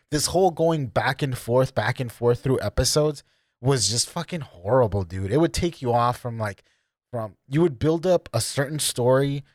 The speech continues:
from, like, the first two episodes, and then on the next episode, you would just fucking bring it back to, like, something completely different.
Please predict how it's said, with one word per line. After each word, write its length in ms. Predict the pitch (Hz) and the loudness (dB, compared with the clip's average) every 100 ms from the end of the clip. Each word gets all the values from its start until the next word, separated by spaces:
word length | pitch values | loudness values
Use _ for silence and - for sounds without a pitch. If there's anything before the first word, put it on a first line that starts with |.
| _ _ _ | _ _ _
from, 220 | 120 113 110 | 2 2 2
like, 260 | 104 98 | -2 -2
the 80 | 104 | -8
first 420 | - 127 131 - | 0 2 2 0
two 180 | - 123 | 0 2
episodes, 580 | 120 127 - 127 131 113 | 4 2 0 2 2 2
and 100 | 110 | -4
then 160 | 117 117 | -2 -2
on 120 | 107 | -2
the 60 | |
next 300 | 101 104 - | -2 -4 0
episode, 400 | 127 - 117 127 104 | 0 0 2 0 2
you 80 | |
would 100 | 110 104 | -2 -2
just 140 | 104 | -6
fucking 280 | 113 - 110 | -6 -4 -2
bring 220 | 92 107 | -2 0
it 140 | 107 | -2
back 240 | - 98 104 | 0 -2 -2
to, 100 | - | -2
like, 160 | 104 - | -4 -4
something 300 | 107 98 110 | -10 -8 -8
completely 420 | 104 113 107 110 | -2 0 0 -2
different. 460 | 98 104 113 107 | -4 -6 -6 -12